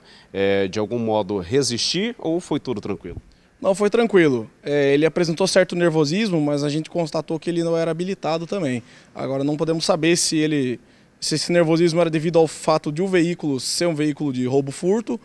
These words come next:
Speaker 2: ou por ele ter sido abordado sem habilitação por nós.
Speaker 1: Vale ressaltar que neste fim de ano os trabalhos da P R F aumentam ainda mais para poder detectar casos como esse.
Speaker 2: É, com certeza. Como se não bastasse o aumento da criminalidade, o fim de ano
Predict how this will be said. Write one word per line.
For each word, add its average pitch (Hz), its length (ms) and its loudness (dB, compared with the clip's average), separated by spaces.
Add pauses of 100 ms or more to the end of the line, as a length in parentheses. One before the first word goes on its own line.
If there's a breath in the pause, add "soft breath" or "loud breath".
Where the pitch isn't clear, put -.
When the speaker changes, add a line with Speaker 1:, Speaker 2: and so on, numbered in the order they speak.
(280 soft breath)
Speaker 2:
ou 160 160 0
por 170 220 -2
ele 175 380 2
ter 165 180 -6
sido 170 560 2
abordado 160 520 2
sem 170 200 -4
habilitação 170 500 -6
por 160 140 -8
nós. 123 360 -4 (300)
Speaker 1:
Vale 104 160 -4
ressaltar 107 500 -2
que - 80 -10
neste 127 320 -2
fim 120 320 -6
de 107 200 -4
ano 147 520 0
os 123 140 -4
trabalhos 110 720 0 (240 loud breath)
da 127 240 2
P 143 140 -2
R 113 220 2
F 143 260 0
aumentam 160 420 0
ainda 135 180 2
mais 120 220 0
para - 140 -4
poder 160 180 -4
detectar 151 480 -2
casos - 380 0
como 101 240 -4
esse. - 260 -12 (360 loud breath)
Speaker 2:
É, 147 120 -4
com 151 140 -6
certeza. 151 760 4
Como 170 200 0
se 190 120 -2
não 175 120 2
bastasse 170 500 4
o - 20 8
aumento 175 300 4
da 180 120 6
criminalidade, 175 800 4
o 160 100 2
fim 180 180 0
de 160 120 4
ano 185 440 6